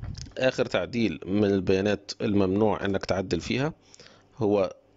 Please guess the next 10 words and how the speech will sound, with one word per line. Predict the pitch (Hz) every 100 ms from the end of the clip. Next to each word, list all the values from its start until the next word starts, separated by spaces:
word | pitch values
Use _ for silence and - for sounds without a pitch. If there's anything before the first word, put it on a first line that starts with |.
| -
حاجة | - 101 101
بتتحفظ | - - - 98
تلقائيا | 101 - - 101 95 90 -
بالنسبة | 95 95 92 -
للكمبيوتر. | 90 - 90 95 127 180 - _ - - - - - _ _ _ _ _ _ _ _ _ - _ _ _ 117
عدد | 127 113
مراجعات | 104 98 92 98 -
الملف | 92 82 101 110 - - - - - - - - - - - - - - - _ _ - - _ - - - _ _ - - - - - - - - -
والبيانات | 127 117 - 107 101 92 104 95
التانية | 95 101 101 98 95